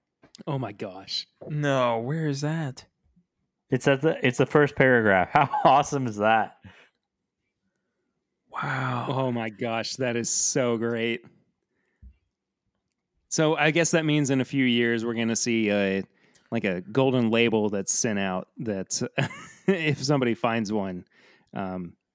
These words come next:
Speaker 1: they get a free trip to the distillery. <laughs>
Speaker 3: <laughs> I hope so. <laughs> Fly us out.
Speaker 2: What makes him the Willy Wonka of alcohol?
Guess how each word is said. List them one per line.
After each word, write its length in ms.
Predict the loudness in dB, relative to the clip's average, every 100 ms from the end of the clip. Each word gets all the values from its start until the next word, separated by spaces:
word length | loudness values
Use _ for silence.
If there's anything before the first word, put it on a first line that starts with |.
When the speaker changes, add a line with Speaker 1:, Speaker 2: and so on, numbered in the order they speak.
| _ _ -20 -14
Speaker 1:
they 160 | -6 -2
get 160 | -2
a 40 | -2
free 240 | -2 -2
trip 260 | 0 -2 0
to 200 | 2 4
the 100 | 2
distillery. 680 | -2 -4 -4 -4 -4 -8 -12 _ _
<laughs> 160 | -2 0 -4
Speaker 3:
<laughs> 220 | -4 0
I 160 | 2 2
hope 300 | 4 4 2
so. 400 | 0 0 2 0 -2
<laughs> 1900 | -4 -2 -2 -2 -2 -6 -4 -6 -4 -8 -8 -18 _ -20 -14 -12 -12 -18 -6
Fly 320 | 4 6 6
us 140 | 4 4
out. 380 | 4 4 2 -4 -20 -20 _ _ _ _ _ _ _ _ _ _ _ _ _ _ -20 -20 -20 -8
Speaker 2:
What 120 | -6
makes 300 | -2 -4 -4
him 120 | -6 -4
the 100 | -2
Willy 320 | -2 -2 -4
Wonka 440 | -4 -6 -6 -8
of 240 | -10 -10 -8
alcohol? 640 | -10 -10 -12 -14 -16